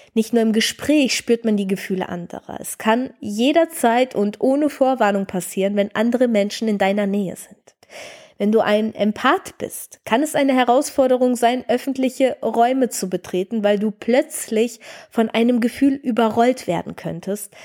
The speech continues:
das aus dem Nichts kommt oder genauer gesagt von jemandem anderen in deiner Nähe kommt.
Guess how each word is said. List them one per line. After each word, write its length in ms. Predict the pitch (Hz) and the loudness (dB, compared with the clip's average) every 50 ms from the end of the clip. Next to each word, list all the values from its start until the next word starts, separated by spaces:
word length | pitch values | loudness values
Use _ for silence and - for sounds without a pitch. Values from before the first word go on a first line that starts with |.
| - - - - | -20 -20 -10 -2
das 340 | - 196 208 - - - - | -2 0 0 -2 -4 -6 0
aus 220 | - 233 233 - - | 0 0 0 0 0
dem 220 | - 247 240 240 - | 0 2 2 2 0
Nichts 480 | 233 226 254 254 254 - - - - - | 2 2 2 2 2 -2 -12 -12 -12 -12
kommt 340 | - - - - - - - | -12 -14 -14 -14 -14 -12 -4
oder 160 | - 202 208 | 0 0 2
genauer 540 | 202 208 214 214 208 214 233 247 247 240 226 | 2 2 2 4 4 4 4 6 4 2 2
gesagt 440 | 233 233 226 - 220 226 233 233 - | 0 -2 2 2 2 2 2 -2 -4
von 280 | - - 240 233 220 | -2 0 2 2 2
jemandem 600 | 202 220 233 240 240 240 247 240 - 240 247 - - | 2 2 2 2 2 2 0 0 -2 -4 -6 -6 -4
anderen 500 | - 226 254 269 269 262 - - 214 214 | -2 0 0 2 0 0 0 -2 -2 -2
in 200 | 220 - 226 214 | -2 -2 -2 0
deiner 280 | 226 220 214 214 214 214 | 0 2 2 2 2 2
Nähe 300 | 220 233 247 240 196 - | 2 2 2 2 0 -2
kommt. 540 | - - - - - _ _ _ - - | -6 -12 -20 -20 -20 _ _ _ -20 -20